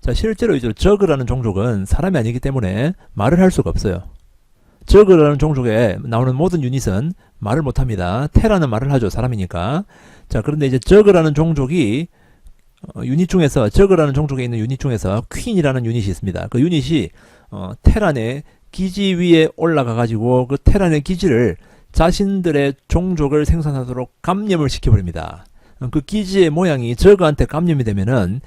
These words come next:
모양이 겉모습이 좀 변합니다. 맞죠? 그러고 나서 있죠. 그 기지는 이제 감염이 완전히 되어버리면은 테란의 통제를 받지 않고 저그의 통제를 받게 됩니다. 음, 저그를 위한 유닛이 튀어나오게 됩니다. 그 안에서 감염된 테란, 그게 뭐냐면은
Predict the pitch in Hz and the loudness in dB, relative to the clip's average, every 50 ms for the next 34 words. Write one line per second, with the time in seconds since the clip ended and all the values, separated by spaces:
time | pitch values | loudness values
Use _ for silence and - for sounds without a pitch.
0 | - - - - 165 185 202 185 170 160 127 - 131 143 165 180 - 185 147 127 | -18 -20 -8 -2 0 2 2 2 2 0 -2 -2 -2 -2 -2 -2 -2 -2 -2 -2
1 | 135 107 - 107 123 131 123 104 92 87 90 90 - - 90 87 98 131 165 180 | -2 -2 -2 -2 0 -2 -2 -2 -2 -4 -4 -4 -4 -6 -6 -6 -4 -4 -4 -6
2 | - - - - _ - 185 196 180 160 143 143 147 123 101 - 90 85 98 131 | -6 -12 -20 -8 _ 2 2 2 4 2 0 0 0 -2 -2 -2 -4 -4 -4 -6
3 | - - _ - 131 120 - 170 156 165 156 131 113 98 104 104 - 147 170 190 | -10 -14 _ -12 -8 -4 -2 -2 0 0 0 0 -2 -2 -4 -4 -2 -2 -2 0
4 | 185 165 151 139 120 110 107 131 127 113 - 160 156 127 110 101 95 95 101 135 | 0 -2 -2 -2 -4 -4 -2 -4 0 2 4 4 4 4 2 0 0 -2 -2 -2
5 | 127 101 92 117 - - - _ _ _ _ _ - - - 202 202 190 175 170 | -2 -4 -4 -6 -10 -14 -20 _ _ _ _ _ 2 4 4 4 2 0 -2 -2
6 | 170 - - 156 160 165 170 151 131 135 - - 117 110 101 - 101 82 - - | -2 -2 -4 -2 -4 -4 -2 -2 -4 -4 -4 -6 -6 -6 -6 -8 -8 -8 -8 -10
7 | - - _ _ _ _ _ _ _ 147 123 - - 196 202 185 175 160 147 - | -12 -16 _ _ _ _ _ _ _ -18 -6 0 4 4 4 4 4 2 2 2
8 | - 139 123 135 131 123 - - - 101 87 82 87 80 82 82 85 - _ _ | 0 0 0 0 0 2 0 0 -2 -4 -6 -6 -8 -8 -10 -12 -14 -16 _ _
9 | _ 120 110 117 110 - - 175 196 208 196 175 175 160 165 165 156 120 110 110 | _ -12 -10 -10 -10 -2 2 4 4 4 4 2 2 2 2 2 0 0 0 0
10 | 120 120 120 123 127 113 110 117 135 131 - 131 123 - - - 160 127 110 98 | 0 0 -2 -4 -6 -6 -6 -4 -4 -4 -4 -4 -4 -2 0 0 0 0 0 -4
11 | 95 87 87 85 85 - 87 - 92 92 85 - 87 90 98 123 151 151 - - | -4 -4 -6 -8 -8 -10 -10 -8 -8 -8 -8 -6 -6 -4 -4 -4 -4 -4 -8 -12
12 | _ - - - 147 165 175 175 170 160 147 139 131 139 135 131 - - 120 101 | _ -16 -6 -2 -2 -2 0 -2 -2 -2 -2 -2 -2 -2 0 2 2 2 2 0
13 | 85 78 - - - - - - - 117 135 120 117 123 131 131 131 | -2 -6 -10 -14 -20 -20 -20 -16 -8 -4 -4 -2 -2 0 0 0 -2